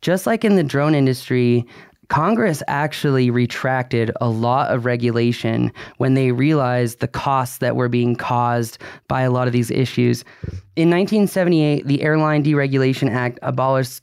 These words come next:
much of the worst regulation, and as a result, consumers' choices have increased while prices have plummeted.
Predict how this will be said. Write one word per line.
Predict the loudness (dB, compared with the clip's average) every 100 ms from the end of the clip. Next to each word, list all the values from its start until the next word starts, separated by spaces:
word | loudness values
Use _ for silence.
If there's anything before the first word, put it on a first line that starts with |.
| -8
much | 0 2 2 0 -2
of | -4
the | -2
worst | 0 0 -2 -2
regulation, | -2 0 2 0 0 0 0
and | 0 0
as | 0 0 0
a | 0
result, | 0 0 -2 -4 -12 -18 -8
consumers' | 0 0 2 2 2 0
choices | 0 0 2 0 0
have | 0 0
increased | 2 2 2 2 2 0 -4
while | -2 0 0 -2
prices | -2 -2 0 -2 -2
have | -4 -4
plummeted. | 0 2 2 2 -2